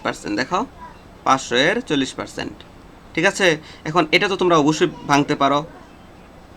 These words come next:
পাঁচশো এর তুমি এরই রাখতে পারো অথবা গুণ দিতে পারো, হ্যাঁ। আহ, এখন হচ্ছে চল্লিশ পার্সেন্টকে ভাঙাবা, পার্সেন্টের জন্য নিচে একটা একশো দিতে হয়, আর উপরে যা আছে তাই চল্লিশই থাকবে। এখন তুমি কাটাকাটি করে ফেলো।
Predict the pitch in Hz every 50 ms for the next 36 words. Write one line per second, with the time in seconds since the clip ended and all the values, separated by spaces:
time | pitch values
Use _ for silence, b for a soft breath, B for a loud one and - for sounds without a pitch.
0 | - - - 120 120 127 - - - - - 123 127 143 165 190 - - - -
1 | 165 175 180 165 165 - 165 151 147 147 147 - - - - - - - 170 180
2 | 170 170 170 170 170 - - 196 196 214 - 202 - - 131 123 120 135 135 131
3 | 135 131 127 117 110 104 98 120 180 233 233 185 - - - - - - - -
4 | - - - - - 113 117 117 113 120 123 165 165 165 165 165 - 226 240 320
5 | 392 B B B B B - 170 175 170 160 170 - 135 127 - - 143 147 151
6 | 156 139 131 113 110 101 101 98 - - 131 135 135 - 160 156 156 160 156 170
7 | 156 160 156 151 156 - 151 156 151 - 143 139 139 - 156 135 147 151 156 175
8 | 175 196 214 254 339 339 B B B B B - 120 127 123 - 131 123 123 113
9 | 110 120 117 120 120 - 170 - 123 107 101 - 123 117 110 107 - 95 - 113
10 | 104 - - - - - - - 127 156 156 151 151 151 180 - 175 160 156 151
11 | 143 135 127 127 117 107 - 117 - -